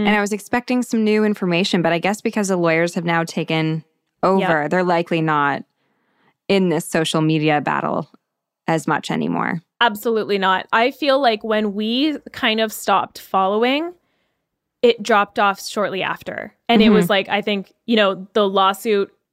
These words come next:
Speaker 2: was started, and so everyone stopped.
Speaker 1: Right.
Speaker 2: And I think we just kind of have to wait. Yeah, I found like there wasn't a lot of new information as well, but it was just easier to kind of piece together what happened.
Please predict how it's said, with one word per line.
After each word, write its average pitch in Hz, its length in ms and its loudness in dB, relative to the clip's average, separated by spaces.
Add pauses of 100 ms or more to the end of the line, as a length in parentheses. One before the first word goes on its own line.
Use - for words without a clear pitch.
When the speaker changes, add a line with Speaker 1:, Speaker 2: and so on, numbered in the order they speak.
(720)
Speaker 2:
was 214 220 0
started, 226 560 0 (600)
and 214 240 0
so 208 180 0
everyone 190 520 0
stopped. - 600 -6 (440)
Speaker 1:
Right. 165 300 0 (580)
Speaker 2:
And 214 180 0
I 196 140 0
think 202 260 -4
we 208 120 -2
just 202 160 -6
kind 214 180 -2
of 196 80 -2
have 185 240 -4
to 208 140 -6
wait. 160 340 -8 (560)
Yeah, 220 340 4
I 220 120 0
found 240 260 0
like 247 160 -2
there 233 140 0
wasn't 202 560 -2 (420)
a 220 80 2
lot 196 240 2
of 196 40 -4
new 202 200 0
information 196 640 -2
as 196 220 -2
well, 190 420 2
but 196 240 0
it 202 120 -2
was 190 140 -2
just - 240 -6
easier 196 380 0
to 190 80 -2
kind 190 220 -4
of 190 120 -2
piece - 300 -4
together 185 420 2
what 190 160 -4
happened. - 640 -6